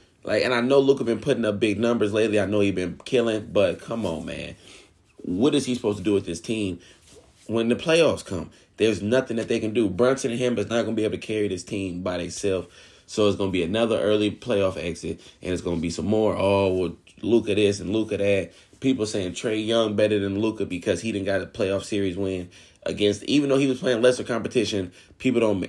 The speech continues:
it don't matter. Luka ain't been getting it done in the playoffs against the Clippers, against Kawhi Leonard. So now,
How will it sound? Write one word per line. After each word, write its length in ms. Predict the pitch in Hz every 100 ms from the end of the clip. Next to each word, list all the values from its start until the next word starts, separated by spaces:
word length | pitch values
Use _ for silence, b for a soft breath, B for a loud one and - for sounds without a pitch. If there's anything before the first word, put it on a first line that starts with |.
| -
it 120 | 117
don't 180 | 110 101
matter. 260 | 78 - - B B B _ _ -
Luka 300 | 85 117 117
ain't 260 | 98 104 104
been 140 | 101
getting 220 | 98 101
it 100 | 98
done 200 | 92 98
in 80 | 98
the 60 | 85
playoffs 260 | 110 87
against 220 | 90 92 87
the 80 |
Clippers, 460 | 80 - 113 82 82
against 240 | 90 90
Kawhi 380 | - 95 107 107
Leonard. 260 | 101 90 87
So 120 | 85
now, 360 | 87 87 87